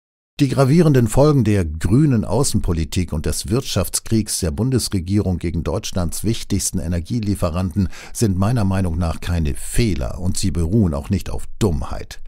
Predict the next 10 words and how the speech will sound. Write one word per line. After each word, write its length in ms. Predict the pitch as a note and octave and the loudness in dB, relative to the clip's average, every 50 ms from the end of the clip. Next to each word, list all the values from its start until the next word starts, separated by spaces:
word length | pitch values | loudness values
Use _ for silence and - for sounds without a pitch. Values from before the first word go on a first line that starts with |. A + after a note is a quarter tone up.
| - - - - - - - | -6 -6 -6 -8 -8 -4 -2
Mit 140 | C3 - | -2 0
großer 320 | - C#3 D#3+ E3+ - C3+ G#2 | 2 4 4 4 4 2 0
Entschlossenheit 800 | G#2 G2+ - - A#2+ C3+ C3+ - - A2+ G2 G2 G2 F2 - - | 0 0 -2 0 0 2 2 2 2 2 2 2 2 0 0 0
wird 160 | G#2+ G#2+ - | 0 0 0
eine 180 | - F#2+ F#2+ F2+ | 0 -2 -2 0
Politik 480 | - G#2+ G2 F#2+ - - - - - | 0 0 -2 -2 -2 -2 -4 -4 -4
vorangetrieben, 840 | - - G2+ D#2+ F2+ G2 A#2 A#2 G#2+ G#2+ - - - G#2+ G#2+ G#2 G2+ | -2 -2 -2 0 0 0 2 2 2 0 0 0 0 2 2 2 2
die 140 | E2 F2 E2+ | 0 -2 -2
U-S-Interessen 840 | F2 E2+ C#2+ C2 F#2+ - - F2+ F2+ D#2+ - - F#2+ - - F2+ D#2+ | -2 -4 -4 -2 -2 -2 -2 -2 -4 -4 -4 -4 -4 -4 -4 -4 -2
bedient 480 | E2 E2 - - A2 G#2+ A2+ A#2 - | -2 -2 -2 0 2 4 4 2 2